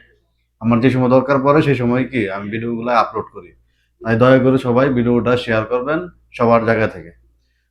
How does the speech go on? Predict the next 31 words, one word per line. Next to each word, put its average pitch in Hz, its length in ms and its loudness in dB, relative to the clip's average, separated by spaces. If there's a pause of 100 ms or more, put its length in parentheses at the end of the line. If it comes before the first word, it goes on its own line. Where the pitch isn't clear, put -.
(100)
আজকে 123 240 -2
তিনটা 139 300 2
কাজের, 135 280 2
আহ, 120 560 0
নিউজ 117 320 2
নিয়ে 135 140 -2
আসলাম। 160 440 -4 (1040)
অনেকদিন 120 300 4
যাবত 123 180 2
আসা 127 240 2
হয় 123 140 2
না, 139 220 -2 (140)
শরীরটাও 113 720 2
বেশি 107 220 -2
ভালো 98 220 0
যায় 117 140 -2
না, 120 100 -2
ম-, 113 160 -6 (520)
তো 104 180 -6
সব 101 220 -6
দিক 107 140 -6
মিলে 117 280 -2
আসা 117 380 -4
হয় 117 140 -2
না। 151 180 -6 (920)
তো - 60 -16
তিনটা 139 300 2
কাজের 135 300 2
নিউজ 117 300 4
নিয়ে 110 160 2
আসলাম। 92 380 -6